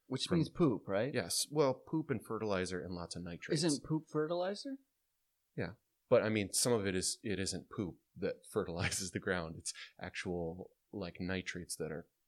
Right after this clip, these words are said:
Speaker 1: in
Speaker 2: uh,
Speaker 1: the poop.
Speaker 2: chemicals that you
Speaker 1: What are
Speaker 2: put
Speaker 1: the little white balls in fertilizer?
Speaker 2: <laughs>
Speaker 1: Or is
Speaker 2: I
Speaker 1: that just potting soil?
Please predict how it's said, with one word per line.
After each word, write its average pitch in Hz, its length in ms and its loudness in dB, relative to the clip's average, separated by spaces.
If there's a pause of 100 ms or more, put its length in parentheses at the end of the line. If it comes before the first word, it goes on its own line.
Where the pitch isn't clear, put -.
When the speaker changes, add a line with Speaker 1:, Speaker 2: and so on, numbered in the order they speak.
(160)
Speaker 1:
in 120 120 0
Speaker 2:
uh, 104 40 -2
Speaker 1:
the 101 60 -2
poop. 90 280 -8
Speaker 2:
chemicals 87 840 -4
that - 140 -4
you 240 60 0
Speaker 1:
What 302 60 -4
are 339 100 0
Speaker 2:
put 311 100 4
Speaker 1:
the 226 60 6
little 170 260 6
white 110 400 2
balls 101 460 2
in 104 220 -8
fertilizer? 85 680 -8 (400)
Speaker 2:
<laughs> - 100 -12 (3000)
Speaker 1:
Or 151 100 6
is 143 100 6
Speaker 2:
I - 20 8
Speaker 1:
that 156 180 10
just 156 220 2
potting 107 380 2
soil? 87 440 -6